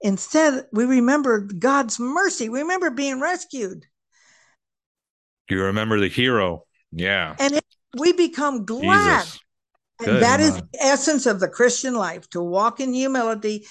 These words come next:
Speaker 1: in praise and thanksgiving of God.
Speaker 2: That's right.
Speaker 1: And you can't do that unless you know you've sinned and
Speaker 2: Mm.
Speaker 1: you've
Speaker 2: Mm-hmm.
Speaker 1: surrendered your sin.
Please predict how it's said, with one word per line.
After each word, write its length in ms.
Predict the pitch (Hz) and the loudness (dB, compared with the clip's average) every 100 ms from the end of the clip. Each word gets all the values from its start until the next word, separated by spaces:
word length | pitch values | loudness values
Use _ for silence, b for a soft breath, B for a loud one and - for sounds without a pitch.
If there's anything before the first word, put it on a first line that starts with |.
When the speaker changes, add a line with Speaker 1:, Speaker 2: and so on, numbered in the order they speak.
| B | B
Speaker 1:
in 160 | 190 180 | -10 -4
praise 320 | 190 202 208 | 0 2 2
and 120 | 214 | -2
thanksgiving 560 | 196 190 185 190 180 185 | -2 -4 -4 -6 -4 -6
of 140 | 185 | -6
God. 220 | 180 156 | -4 -2
Speaker 2:
That's 160 | 185 - | -2 -2
right. 160 | 214 120 | -2 2
Speaker 1:
And 260 | 202 196 | 2 2
you 300 | 294 370 370 - - | 4 4 2 -4 -4
can't 520 | - 330 339 339 220 | 2 4 2 0 -2
do 400 | 185 359 392 240 208 | 4 6 6 4 2
that 320 | 254 262 277 - | 4 4 2 -2
unless 500 | 220 220 247 285 - | -2 0 0 -2 -2
you 120 | 233 | -4
know 300 | 202 226 262 | -2 0 0
you've 300 | 269 233 196 | -2 -6 -8
sinned 500 | - 262 247 208 202 - b b b - | -4 0 0 0 -6 -12 b b b -10
and 220 | 202 185 | -6 -2
Speaker 2:
Mm. 140 | 180 | -2
Speaker 1:
you've 220 | 190 190 160 | 0 -2 -2
Speaker 2:
Mm-hmm. 280 | - - | -12 -16
Speaker 1:
surrendered 600 | - 214 190 214 226 220 196 | -6 -4 0 0 -2 -4 -8
your 140 | 202 | -12
sin. 440 | 190 - 175 - | -10 -10 -12 -14